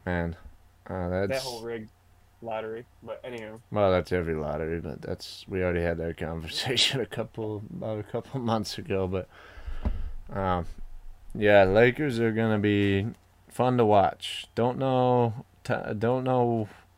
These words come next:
Speaker 1: how successful that team will be come playoff time, but definitely can make a run if they're healthy.
Speaker 2: Yep. I think if they all stay healthy, and let's be real, A D's not going to.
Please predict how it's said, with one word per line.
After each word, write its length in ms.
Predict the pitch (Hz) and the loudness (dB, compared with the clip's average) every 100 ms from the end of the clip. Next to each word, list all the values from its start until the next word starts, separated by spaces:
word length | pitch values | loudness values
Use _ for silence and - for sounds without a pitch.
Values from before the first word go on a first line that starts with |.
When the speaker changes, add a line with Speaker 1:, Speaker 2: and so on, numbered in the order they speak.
| _ - | _ 0
Speaker 1:
how 520 | 113 127 127 117 113 - _ | 8 10 8 6 -2 -12 _
successful 800 | - - 110 - 123 117 - 101 | -10 -4 -4 0 2 2 0 0
that 180 | 98 98 | 0 0
team 200 | - 101 | -6 -8
will 100 | 101 | -6
be 240 | 95 98 95 | -4 -4 -4
come 340 | - 101 95 | -4 -4 -6
playoff 500 | - 107 98 92 85 - | -2 2 4 4 2 -4
time, 360 | 82 82 82 | -6 -6 -6
but 200 | 80 - - _ _ - _ - _ _ _ - | -6 -8 -14 _ _ -20 _ -20 _ _ _ 0
definitely 460 | 101 104 120 110 | 0 0 -2 0
can 160 | 107 104 | 0 2
make 220 | 104 98 | 2 2
a 60 | 98 | 2
run 360 | 95 101 101 | 2 4 2
if 120 | 87 - | -2 -2
they're 180 | 85 | 0
healthy. 460 | 85 90 82 80 76 - _ _ _ _ _ _ _ _ _ _ _ | 2 0 -2 -4 -8 -16 _ _ _ _ _ _ _ _ _ _ _
Speaker 2:
Yep. 180 | 165 180 _ _ _ _ _ _ _ 127 | 2 2 _ _ _ _ _ _ _ 0
I 100 | 131 | 4
think 320 | 160 156 165 | 4 4 0
if 120 | - | 4
they 100 | 156 | 8
all 120 | 151 | 8
stay 160 | 151 160 | 8 6
healthy, 440 | 139 139 147 143 - | 6 6 2 0 4
and 300 | 127 120 120 | 6 6 4
let's 160 | 120 | -2
be 80 | - | 0
real, 220 | 131 120 | 2 2
A 140 | 110 110 | 0 -2
D's 180 | 117 123 | -2 -4
not 240 | 120 127 | -8 -8
going 220 | 120 113 | -12 -12
to. 260 | - 120 | -10 -10